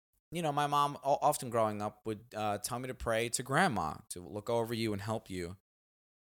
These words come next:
So during really bad anxiety, my mom would tell me to, um, ask grandma for help, her mother.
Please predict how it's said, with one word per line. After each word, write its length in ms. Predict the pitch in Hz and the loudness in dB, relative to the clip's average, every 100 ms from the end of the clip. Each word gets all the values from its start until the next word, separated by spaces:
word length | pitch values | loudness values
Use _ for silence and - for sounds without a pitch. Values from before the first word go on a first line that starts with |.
| _ | _
So 680 | - - - 151 139 147 117 _ _ 131 | 2 6 6 6 4 2 -2 _ _ -6
during 380 | 120 160 165 156 | 2 4 4 0
really 280 | 135 143 147 | 2 2 2
bad 280 | 131 127 | 4 4
anxiety, 760 | 123 120 110 117 117 110 101 101 | 4 0 0 4 6 6 2 0
my 180 | 98 104 | -2 -4
mom 340 | 101 98 101 | -2 -2 -2
would 120 | 98 - | -4 -4
tell 260 | 110 101 | 0 0
me 240 | 95 95 92 - | -2 -6 -6 -6
to, 320 | - 92 87 | -4 -6 -4
um, 460 | 87 85 85 82 87 101 _ _ _ _ _ _ _ _ | -2 -2 -4 -6 -14 -18 _ _ _ _ _ _ _ _
ask 260 | 110 110 - | 2 4 2
grandma 440 | 123 131 123 98 | 2 2 2 0
for 160 | 90 98 | -2 -2
help, 260 | 98 80 | -2 -2
her 120 | - 101 | -4 -2
mother. 440 | 104 107 80 - | 0 0 -2 -8